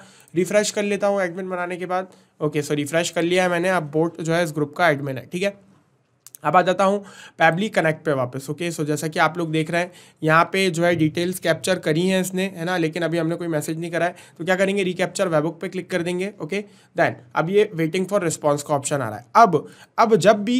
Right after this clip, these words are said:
इस ग्रुप में जितने भी लोग ऐड हैं, कितनों को भी आप ऐड कर सकते हैं, और उनमें से कोई भी इस ग्रुप पे जो है मैसेज करेगा ना, तो ऑटोमेटिकली उसकी डिटेल्स कैप्चर कर लेगा Pabbly Connect अपने पास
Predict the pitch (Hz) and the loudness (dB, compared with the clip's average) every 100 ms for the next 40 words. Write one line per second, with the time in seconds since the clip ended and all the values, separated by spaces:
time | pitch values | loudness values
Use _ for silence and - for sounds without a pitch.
0 | 254 240 175 196 190 202 214 175 170 233 | -2 -8 -2 -2 -2 -2 -2 -2 0 2
1 | 254 247 220 208 170 156 147 143 127 - | 2 2 4 2 2 0 0 -4 -10 -8
2 | 175 214 220 220 202 208 185 180 170 175 | -4 2 2 2 0 2 4 2 -2 -4
3 | 175 180 175 180 190 - - - 208 220 | -8 -8 -8 -4 -4 -6 -12 2 2 4
4 | 214 226 233 254 - 403 247 233 254 180 | 2 4 2 0 2 4 4 4 0 0
5 | 202 196 220 190 202 190 156 214 - 170 | -4 -2 -2 2 2 2 0 -2 -4 0
6 | 202 208 185 170 - - - 226 226 190 | 2 2 2 0 -4 -16 0 0 2 2
7 | 208 220 247 220 185 196 190 202 185 220 | 4 4 4 4 0 -2 -4 -6 -4 -4
8 | 175 165 190 196 196 170 160 180 170 160 | -2 0 -2 -2 -2 -2 0 -4 0 2
9 | 156 165 165 147 139 156 156 160 156 131 | 2 2 2 0 0 -2 -2 -4 -4 -8
10 | 151 151 117 104 - | -6 -4 -6 -10 -16